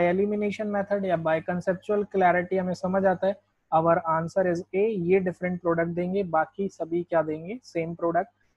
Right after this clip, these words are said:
Question में वो बोल रहा है कौन सा same product नहीं देगा, तो same product कौन नहीं देगा, ए, B, सी, D सारे same product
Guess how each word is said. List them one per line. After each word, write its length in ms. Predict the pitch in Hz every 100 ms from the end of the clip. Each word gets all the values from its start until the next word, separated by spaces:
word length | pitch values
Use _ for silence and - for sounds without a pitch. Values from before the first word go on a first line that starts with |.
| _
Question 300 | 214 208 240
में 120 | 247 247
वो 80 |
बोल 160 | 220 208
रहा 100 | 196
है 80 | 220 -
कौन 300 | 214 226 240
सा 300 | - 220 226
same 420 | 226 - 185 190 196
product 500 | 175 160 165 175 -
नहीं 340 | 170 156 165
देगा, 320 | 147 139 147 139 - _ _ _ _ -
तो 60 |
same 340 | 160 196 202 208
product 320 | 202 196 202
कौन 160 | - 196
नहीं 140 | 190
देगा, 260 | 185 190 202 -
ए, 200 | 165 180 - _ _ _ -
B, 360 | 165 214 247
सी, 280 | 240 226 220
D 220 | 196 226
सारे 440 | 233 170 165 185 214
same 340 | - 160 165
product 360 | 165 156 175